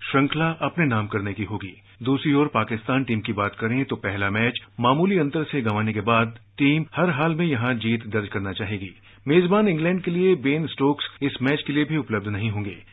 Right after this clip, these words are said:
गेंदबाजी में जोफ्रा आर्चर को अंतिम एकादश में जगह मिलती है या नहीं, ये देखने वाली बात होगी। इंग्लैंड की सलामी जोड़ी ने अब तक निराश किया है,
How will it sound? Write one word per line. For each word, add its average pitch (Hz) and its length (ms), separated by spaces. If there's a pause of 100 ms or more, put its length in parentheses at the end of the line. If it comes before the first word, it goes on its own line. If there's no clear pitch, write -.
(120)
गेंदबाजी 113 600
में 127 240
जोफ्रा 110 340
आर्चर 98 280
को 127 200 (200)
अंतिम 165 440
एकादश 120 480
में 127 80
जगह 107 180
मिलती 104 320
है 131 160
या 104 140
नहीं, 110 260 (180)
ये 180 100
देखने 160 320
वाली 107 220
बात 98 240
होगी। 98 220 (240)
इंग्लैंड 185 380
की 226 120
सलामी 175 340
जोड़ी 147 280
ने 175 180
अब 147 220
तक 156 140
निराश 107 280
किया 104 160
है, 87 180